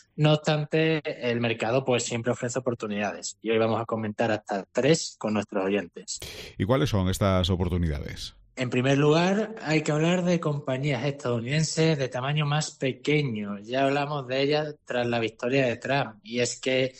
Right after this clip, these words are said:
Speaker 1: la adopción de este último de medidas presumiblemente beneficiosas para las mismas, unido al castigo, pues, tan severo que sufrieron con la crisis inflacionista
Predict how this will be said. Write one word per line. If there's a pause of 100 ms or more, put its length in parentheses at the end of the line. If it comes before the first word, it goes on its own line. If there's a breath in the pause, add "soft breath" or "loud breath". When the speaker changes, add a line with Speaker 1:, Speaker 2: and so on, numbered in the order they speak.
(280 loud breath)
Speaker 1:
la
adopción
de
este
último
de
medidas (120)
presumiblemente
beneficiosas
para
las
mismas, (220)
unido
al
castigo,
pues,
tan
severo (280)
que
sufrieron
con
la
crisis
inflacionista